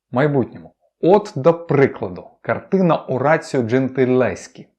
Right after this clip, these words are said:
"Тріумф суспільного щастя над небезпекою". Ця картина була написана чотириста років тому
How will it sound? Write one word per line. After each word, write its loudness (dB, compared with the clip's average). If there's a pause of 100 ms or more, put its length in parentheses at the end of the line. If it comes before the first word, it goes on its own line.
(160)
"Тріумф 0
суспільного -6
щастя -4
над -4
небезпекою". -6 (460)
Ця 2
картина -2
була 4
написана -2
чотириста -4
років -2 (280)
тому -2